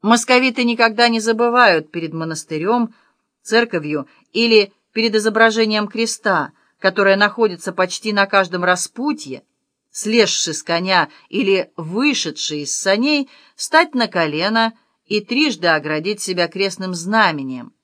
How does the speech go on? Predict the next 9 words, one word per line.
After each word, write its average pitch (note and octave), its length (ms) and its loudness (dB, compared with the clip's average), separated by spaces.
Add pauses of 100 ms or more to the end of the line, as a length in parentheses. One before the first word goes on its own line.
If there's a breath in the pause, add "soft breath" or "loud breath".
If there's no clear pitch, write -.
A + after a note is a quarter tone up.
(160)
произнося: F3+ 680 0
«Господи D3 520 -4
помилуй, C3+ 540 -12
Господи G3+ 520 -4
помилуй, F3+ 680 -6 (280 soft breath)
Господи A3 680 -6
помилуй». D#3+ 640 -14 (840 loud breath)
И A3+ 80 -6
вообще, G#3+ 540 -2